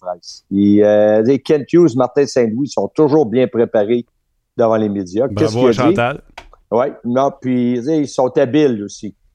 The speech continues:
Speaker 1: Ils sont, tu sais, ils sont capables, sont capables de répondre aux questions de la bonne manière, sans, tu sais, ouvrir, là, un, un panier de crabes, mais il reste que Slavkovski est d'accord. Facile de dire ça. Il l'a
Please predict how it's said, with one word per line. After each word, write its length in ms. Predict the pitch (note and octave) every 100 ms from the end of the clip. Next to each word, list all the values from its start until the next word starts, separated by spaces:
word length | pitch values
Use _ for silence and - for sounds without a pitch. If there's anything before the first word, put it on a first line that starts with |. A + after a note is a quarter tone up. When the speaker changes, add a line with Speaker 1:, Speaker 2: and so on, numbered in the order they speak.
| -
Speaker 1:
Ils 380 | G#2+ G#2+ G#2+ G#2+
sont, 300 | C3 A#2+ A#2
tu 100 | G#2
sais, 120 | D3
ils 60 |
sont 180 | A#2+ B2+
capables, 560 | - A#2+ C#3 C#3 B2 G2
sont 160 | - B2
capables 360 | A#2+ D3 C#3+ B2
de 40 |
répondre 320 | B2 C#3+ C#3+
aux 60 | B2
questions 360 | - G#2 C#3+ C#3
de 60 |
la 80 | A2
bonne 220 | - C3
manière, 520 | C3 A#2+ B2+ C3+ C3+ B2+ _ _ - - _
sans, 760 | - - D3+ D#3+ D#3 D#3 C#3+ B2+
tu 120 | C#3+
sais, 280 | C#3+ B2+ - _ _ -
ouvrir, 580 | C3 G#2+ A#2 D3 D3
là, 200 | B2+ B2+
un, 440 | B2 A2+ G#2 G2 G2+
un 40 |
panier 340 | - A#2+ A#2 A2+
de 60 |
crabes, 460 | - B2 D3+ D#3+ A2 - _ _ _
mais 160 | A#2 A2+
il 40 |
reste 280 | G#2+ C3 -
que 60 | A2
Slavkovski 680 | - C3+ C3 C#3 A#2 - E3
est 40 |
d'accord. 560 | A#2 G#2+ B2+ C3+ - _ _ _ _
Facile 520 | _ C3 B2 - A#3+
de 40 | G3+
dire 220 | D#3+ D#3+
ça. 320 | - G#3+ G#3+ _ _ _ _ D3
Il 160 | C#3+
l'a 180 | D#3